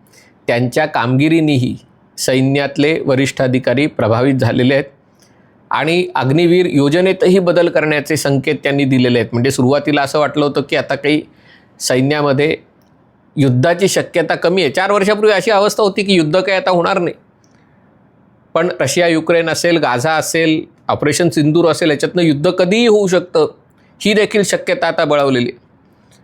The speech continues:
आणि त्यामुळे ऑपरेशन सिंदूरनंतर अग्निवीर योजनेतही काही बदल केले जातील,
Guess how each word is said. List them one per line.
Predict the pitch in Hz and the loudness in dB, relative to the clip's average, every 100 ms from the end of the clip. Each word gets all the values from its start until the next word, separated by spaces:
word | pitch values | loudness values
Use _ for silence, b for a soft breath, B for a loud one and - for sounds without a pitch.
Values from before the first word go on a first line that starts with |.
| b b _ _ _ _ - | b b _ _ _ _ -8
आणि | 165 214 | -2 -2
त्यामुळे | 214 185 196 220 | 0 0 2 2
ऑपरेशन | - 147 175 180 190 185 190 | 0 0 0 0 0 -2 -2
सिंदूरनंतर | - 151 156 180 175 160 151 139 127 - | -2 2 4 2 2 0 0 0 -2 -4
अग्निवीर | 131 151 180 180 180 | -4 0 2 2 4
योजनेतही | 160 143 147 143 147 143 156 | 2 2 0 0 0 0 -2
काही | 143 143 143 | 0 0 0
बदल | 131 131 139 | 0 2 0
केले | 135 123 131 | 0 0 0
जातील, | 131 123 143 151 | -2 -2 -2 -2